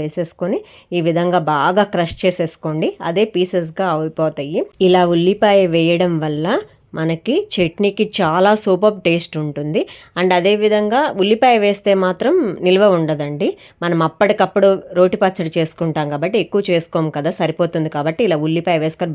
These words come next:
బాగా కచ్చాపచ్చాగా దంచుకొని మనకు అయిపోయిన తర్వాత దీన్ని మనం ఒక బౌల్లోకి తీసేసుకుందాం. ఇప్పుడు మనం వేడి వేడి అన్నం పెట్టుకొని ఇలా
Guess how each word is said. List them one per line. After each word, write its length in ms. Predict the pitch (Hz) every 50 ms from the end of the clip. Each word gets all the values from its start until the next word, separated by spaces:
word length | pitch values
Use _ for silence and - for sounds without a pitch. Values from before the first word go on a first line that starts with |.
| 147 143
బాగా 300 | 143 151 160 160 180 220 339 - - - _ - - - _ -
కచ్చాపచ్చాగా 680 | 190 180 185 - 190 - - 180 - - 196 165 156 165 156 160
దంచుకొని 520 | 156 160 156 - - - 170 165 196 320 494 - - - _ _ _ 170 165
మనకు 180 | 165 160 156 156
అయిపోయిన 340 | 160 156 175 175 170 165 156 - 151
తర్వాత 280 | 151 147 151 151 - 165 156 160
దీన్ని 200 | 160 156 156 156 156
మనం 160 | 156 185 285 392 302 -
ఒక 140 | - 185 160
బౌల్లోకి 500 | 165 160 160 160 147 147 147 - - 381 494 - - _ _
తీసేసుకుందాం. 680 | 202 208 208 185 160 - - - 160 147 147 143 139 - - - - - - _ _ 185 185
ఇప్పుడు 240 | 175 196 185 180 175 170
మనం 160 | 165 175 208 330 339 - _ - 147 175
వేడి 300 | 180 185 180 170 180 165 165
వేడి 280 | 175 185 196 208 220 214 - - _ - 156
అన్నం 260 | 156 160 165 175 175 - 170 - _ _ _ _ _ _ _ _ _ _ _ _ _ _ _ _ _ _ _ _ _ _ _
పెట్టుకొని 560 | 156 156 143 151 160 - 160 151 160 185 277 427 427 - _ _ _ _ _ 170 160
ఇలా 160 | 160 156 156